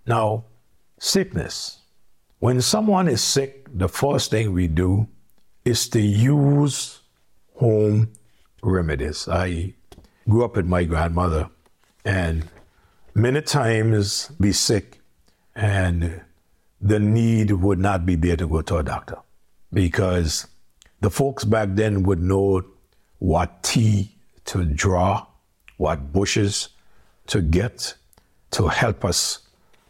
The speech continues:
to get back on our feet. They will use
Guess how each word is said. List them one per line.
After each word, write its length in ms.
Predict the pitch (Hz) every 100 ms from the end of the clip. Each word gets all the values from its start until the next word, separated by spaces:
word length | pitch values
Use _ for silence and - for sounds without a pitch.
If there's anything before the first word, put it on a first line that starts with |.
| -
to 100 | 117
get 220 | 95 82
back 200 | 82 -
on 140 | 82
our 160 | 73 -
feet. 460 | - - - - - _ _ _ _ _
They 80 | 135
will 180 | 135 135
use 760 | 147 170 175 180 165 - -